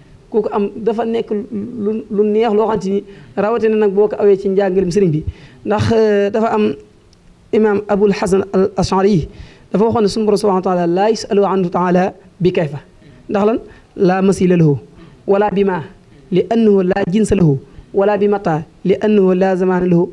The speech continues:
wala bi ayna, li annahu laa makaana lahu. Nee sunu borom subhanahu wa taala doo wax ne naka la nekkee ci nangam, ndax amul lenn luñ ko mën a misaalee. Bu la, bu la, wala bi ma ci lan, ndax amul aw xeet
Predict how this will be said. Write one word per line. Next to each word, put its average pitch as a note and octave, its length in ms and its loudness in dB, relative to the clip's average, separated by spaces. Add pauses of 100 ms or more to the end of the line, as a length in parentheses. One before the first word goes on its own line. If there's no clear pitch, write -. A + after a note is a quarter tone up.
(100)
wala F#3 240 2
bi F3 160 -4
ayna, F3+ 260 -2
li F#3 220 0
annahu G3+ 260 2
laa F3 140 0
makaana E3 320 -2
lahu. D3 200 2 (480)
Nee G#3 160 2
sunu G#3 200 -2
borom G3+ 100 0
subhanahu F#3+ 260 -4
wa - 20 -16
taala F3+ 260 -2
doo F#3+ 180 -2
wax F#3 80 -4
ne F3 80 -6 (340)
naka G3+ 280 -2
la F3 100 -2
nekkee E3+ 240 -6
ci E3+ 80 -6
nangam, D#3+ 300 -4
ndax F#3+ 200 -4 (140)
amul G#3+ 200 0
lenn C4 200 -2
luñ C4+ 120 -6
ko C4+ 80 -4
mën A#3+ 120 2
a - 20 2
misaalee. G3 440 0 (440)
Bu G3+ 140 -2
la, B3 100 -2
bu A3+ 240 -2
la, A#3 200 0
wala A3+ 240 0
bi G#3 100 -2
ma G3 160 0
ci G#3 140 -4
lan, F#3+ 200 0 (400)
ndax G#3+ 280 -2
amul A3+ 260 2
aw G#3 140 0
xeet G3 260 -4